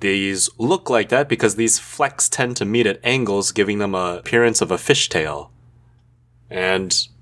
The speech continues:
on a fluorescein angiography, it's got this other quite dramatic appearance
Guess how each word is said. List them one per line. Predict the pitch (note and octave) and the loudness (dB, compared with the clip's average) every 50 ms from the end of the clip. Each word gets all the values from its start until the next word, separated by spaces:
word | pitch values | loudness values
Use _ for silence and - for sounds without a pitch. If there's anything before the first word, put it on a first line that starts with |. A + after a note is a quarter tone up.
| _ _ - | _ _ -2
on | A2 G#2+ G#2 | 0 2 2
a | G2 | 2
fluorescein | - - - D3 D3 C#3+ C#3 C#3 - - C3+ A#2+ F#2+ | 0 -2 0 2 2 2 2 0 0 0 0 0 0
angiography, | A2+ A2 A2 G#2 G2 F#2+ G#2+ B2+ C#3+ D3+ C#3+ A#2+ - - - F#2 F2+ F2+ F#2 F2+ | 0 0 0 2 2 2 2 2 2 2 0 -2 0 0 2 2 4 4 2 0
it's | F#2+ F#2+ - - | -2 -2 -2 -2
got | - G#2+ G2 F#2+ - | 0 0 0 0 0
this | - F#2+ - - | 0 0 2 2
other | B2 A#2 A#2 G2+ F#2 | 4 4 4 2 0
quite | - - - G#2+ F#2 E2+ | -2 -2 -2 -2 -2 0
dramatic | - F#2 F#2 F#2+ F#2 F#2 F2+ - | -2 0 0 2 0 0 -2 -4
appearance | - - A2+ A#2+ A#2+ A2+ G#2 F#2+ - - | -8 -4 0 2 2 2 2 0 -2 -4